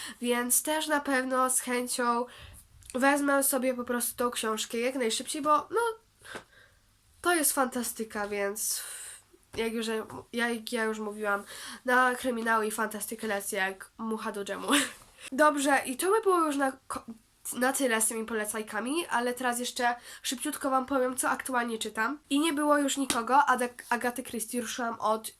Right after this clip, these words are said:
już bardzo dawna, bo tak, dwa dni temu to wzięłam, byłam na stronie dwudziestej siódmej, a jestem na siedemdziesiątej ósmej, więc,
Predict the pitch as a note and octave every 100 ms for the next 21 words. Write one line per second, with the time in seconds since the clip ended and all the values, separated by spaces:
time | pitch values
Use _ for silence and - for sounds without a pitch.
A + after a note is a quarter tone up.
0 | - A3+ A3 A3+ A3 G#3+ G3+ A3 C4 -
1 | - - - A3 A#3 A3+ _ _ - -
2 | B3 A3+ G#3 G#3+ A3+ C#4+ D4+ D4+ D4+ D#4
3 | D4+ A#3+ A3+ G3+ G#3 G#3 B3 B3+ B3 A#3
4 | B3+ A#3+ A3 A3+ - A3+ A#3+ B3+ D#4 D#4
5 | A3 A#3+ B3 C4 A#3 A#3 A3+ A3+ G#3+ A#3
6 | - - G3 A3 G#3+ G#3 -